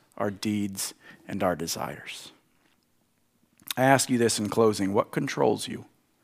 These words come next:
What controls you? I think it will either be self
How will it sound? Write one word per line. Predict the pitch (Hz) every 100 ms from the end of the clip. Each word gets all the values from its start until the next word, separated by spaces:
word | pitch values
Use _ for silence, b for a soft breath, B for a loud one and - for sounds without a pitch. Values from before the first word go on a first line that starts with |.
| b b b b b
What | 139 -
controls | 190 - 135 107 95
you? | 80 - _ _ _ b b b b b
I | 131
think | - 151
it | 147
will | 135 120
either | 151 143 127
be | 110
self | 101 - 143 160 - -